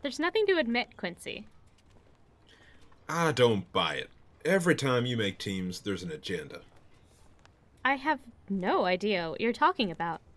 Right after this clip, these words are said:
Speaker 2: I think you made me team up with Art before because you wanted them to have some fun. And that time you stayed at the house with Mina, you had a talk, didn't you?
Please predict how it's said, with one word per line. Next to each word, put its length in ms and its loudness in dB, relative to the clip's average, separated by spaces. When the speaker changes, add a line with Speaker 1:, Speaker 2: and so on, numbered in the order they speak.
Speaker 2:
I 100 -2
think 200 -4
you 100 -2
made 200 0
me 100 -2
team 180 -4
up 120 -4
with 160 -10
Art 240 6
before 340 0
because 320 -4
you 100 -2
wanted 280 -2
them 180 0
to 100 -6
have 200 -6
some 180 -8
fun. 400 -10
And 100 -4
that 120 0
time 280 0
you 60 -2
stayed 260 2
at 80 -2
the 80 0
house 300 -2
with 80 -4
Mina, 320 0
you 240 2
had 180 4
a 40 -6
talk, 440 0
didn't 280 -2
you? 60 -18